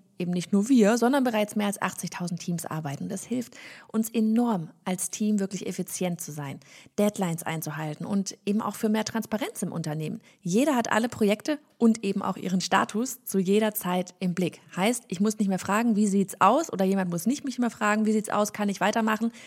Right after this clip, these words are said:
Wir sehen's alle auf einen Blick. Das Gute daran ist, es passt einfach mal zu jeder Unternehmensgröße und wächst dann mit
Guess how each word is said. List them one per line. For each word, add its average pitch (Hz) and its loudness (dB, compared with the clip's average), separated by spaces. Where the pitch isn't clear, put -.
Wir 180 0
sehen's 175 0
alle 156 -2
auf - -8
einen 156 -2
Blick. 156 -4
Das 175 -4
Gute 320 0
daran 185 2
ist, - 0
es - -6
passt - -8
einfach 220 -2
mal 214 -2
zu 220 -4
jeder 208 0
Unternehmensgröße 202 0
und 185 -2
wächst 190 -2
dann 185 2
mit 233 2